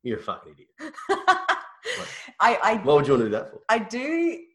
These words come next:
Speaker 2: acknowledge that there's a few shit people, but I also think that some people that get in the way of their friends or son or whatever making good choices, it's more of a reflection on their own self-guilt, um, than it is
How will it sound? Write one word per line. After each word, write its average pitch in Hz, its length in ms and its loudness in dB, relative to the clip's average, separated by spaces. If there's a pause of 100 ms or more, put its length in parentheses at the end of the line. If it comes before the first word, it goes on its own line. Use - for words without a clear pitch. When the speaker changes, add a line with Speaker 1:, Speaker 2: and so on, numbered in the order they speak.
(120)
Speaker 2:
acknowledge 175 640 -4
that 151 340 -4
there's 165 160 -4
a 160 40 -14
few 160 180 -8
shit - 180 -10
people, 143 240 -12
but 151 160 0
I 180 260 0
also 220 360 -2
think 196 280 -10
that 165 200 0 (480)
some 190 260 0
people 226 240 -6
that 185 200 -4
get 165 140 -2
in 170 120 -4
the 160 60 -6
way 147 580 -4
of 143 400 0 (180)
their 160 120 0
friends 156 680 -4
or 139 100 -10
son 151 540 0
or 147 140 -6
whatever 147 340 -6
making 151 400 -8
good 151 160 -12
choices, 147 480 -8 (300)
it's 214 160 -8
more 233 360 4
of 285 80 -2
a 285 40 -2
reflection 180 640 -2
on 151 120 -8
their 147 220 -8
own 147 180 -8
self-guilt, 135 720 -8 (260)
um, 139 440 -10 (680)
than 160 220 2
it 156 100 -4
is 156 520 -8